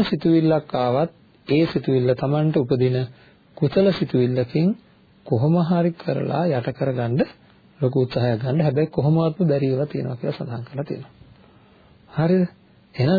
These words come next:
ද-, යන්න ඕනේ. එහෙනම් පළවෙනි පියවර හරි ගියේ නැත්නම් අපි මොකද කරන්න ඕන? දෙවෙනි පියවරට යන්න ඕනේ. දෙවෙනි පියවර තමයි මම මේ හිතන විදිහට මම මෙයාට ගහයි, මම මෙයාට බනි,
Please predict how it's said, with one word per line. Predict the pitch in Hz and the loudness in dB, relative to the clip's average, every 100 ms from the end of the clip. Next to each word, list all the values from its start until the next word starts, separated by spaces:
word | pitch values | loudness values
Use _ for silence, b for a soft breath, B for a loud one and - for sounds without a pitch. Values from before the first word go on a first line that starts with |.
| 170 | 2
ද-, | 143 151 | 2 2
යන්න | 139 143 | 2 2
ඕනේ. | 160 | 2
එහෙනම් | 147 170 170 | 2 2 2
පළවෙනි | 139 143 151 156 170 | 2 2 4 4 2
පියවර | 170 151 147 147 | 2 2 4 4
හරි | 139 135 139 | 2 0 2
ගියේ | 139 | 0
නැත්නම් | 139 151 139 | 0 0 -2
අපි | 135 | 0
මොකද | 135 131 | 0 0
කරන්න | 180 190 131 | 2 0 0
ඕන? | 113 - _ _ _ _ _ _ _ _ | -2 -8 _ _ _ _ _ _ _ _
දෙවෙනි | - 131 143 | -2 2 2
පියවරට | 127 127 120 123 | 0 0 0 0
යන්න | 117 113 110 | -4 -4 -2
ඕනේ. | 113 180 277 - b b _ - | 0 0 -4 -10 b b _ 0
දෙවෙනි | 151 185 | 2 2
පියවර | 185 180 165 | 4 2 2
තමයි | 131 123 170 | 0 0 0
මම | 147 143 151 | 0 0 0
මේ | 160 165 | 2 2
හිතන | 147 - 143 | 0 -2 -2
විදිහට | 143 127 127 135 | 0 0 0 -2
මම | 131 | -2
මෙයාට | 131 127 123 | -2 -2 -2
ගහයි, | 120 - 143 147 147 B B B _ | -4 0 0 0 -2 B B B _
මම | - 127 | -4 0
මෙයාට | 131 127 127 | 2 0 0
බනි, | 120 127 143 | 0 0 2